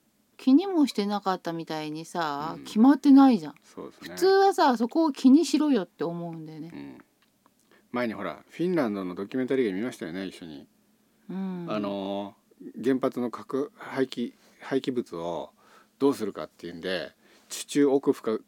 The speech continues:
Speaker 2: くにすごい何千メートルも深く掘ってそこに捨てるっていう。
Speaker 1: うん。
Speaker 2: で、その捨てる際に、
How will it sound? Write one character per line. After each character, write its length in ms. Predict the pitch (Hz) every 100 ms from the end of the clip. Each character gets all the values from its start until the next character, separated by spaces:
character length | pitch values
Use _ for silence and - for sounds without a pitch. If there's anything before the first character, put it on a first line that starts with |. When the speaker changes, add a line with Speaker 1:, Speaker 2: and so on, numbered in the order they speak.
| _
Speaker 2:
く 140 | - -
に 300 | 87 82 85
す 200 | - 101
ご 120 | 123
い 40 | 127
何 180 | 117
千 120 | 135 135
メ 100 | 139
ー 40 |
ト 100 | 113
ル 60 | 95
も 100 | 87
深 180 | - 104
く 160 | -
掘 80 | -
っ 40 |
て 120 | - 87
そ 80 |
こ 100 | -
に 80 | 104
捨 100 | 101
て 120 | -
る 60 | 107
っ 40 | 101
て 180 | _
い 100 | 78
う。 80 | 64 - _ _ _ _ -
Speaker 1:
う 40 |
ん。 320 | 175 170 160 147
Speaker 2:
で、 100 | 117
そ 140 | 123
の 80 | 113
捨 80 | -
て 100 | 147
る 80 |
際 240 | 139 147 101
に、 340 | 110 104 76